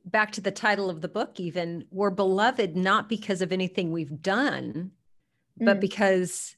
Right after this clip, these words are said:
Speaker 1: he loves us, period. And when we rest, we kind of cease from,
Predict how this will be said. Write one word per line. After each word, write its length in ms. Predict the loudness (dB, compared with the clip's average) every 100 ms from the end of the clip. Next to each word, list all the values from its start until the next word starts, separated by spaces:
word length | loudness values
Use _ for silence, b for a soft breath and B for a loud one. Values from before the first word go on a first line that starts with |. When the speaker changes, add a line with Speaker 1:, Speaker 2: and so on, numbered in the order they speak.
| _
Speaker 1:
he 280 | -8 2 6
loves 360 | 6 6 4
us, 320 | 2 0 -2 -10
period. 640 | -12 -2 2 4 2 2 0
And 220 | -2 0
when 140 | 0
we 120 | 0 -2
rest, 640 | 0 2 2 -2 -6 -6
we 100 | -6
kind 280 | -2 0 0
of 100 | -2
cease 560 | -6 -4 -2 -4 -10
from, 500 | -6 -2 -2 -4 -8